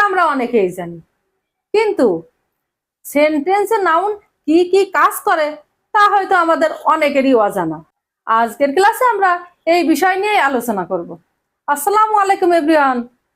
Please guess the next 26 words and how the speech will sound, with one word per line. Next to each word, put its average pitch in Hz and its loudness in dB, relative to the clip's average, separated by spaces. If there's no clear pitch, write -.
welcome 440 2
to 285 2
my 277 2
channel 427 0
আরিফাস 330 -2
ইংলিশ 202 -6
কেয়ার। 175 -6
সুপ্রিয় 453 0
শিক্ষার্থী, 240 -4
চলো 427 2
দেখা 320 0
যাক 196 -2
সেন্টেন্সে 320 0
নাউন 415 0
কি 403 6
কি 392 4
কাজ 330 2
করে 233 0
থাকে। 175 -4
নাউন 196 0
সাধারণত 440 0
পাঁচ 359 2
ধরনের 370 0
কাজ 320 2
করে 214 0
থাকে। 202 -10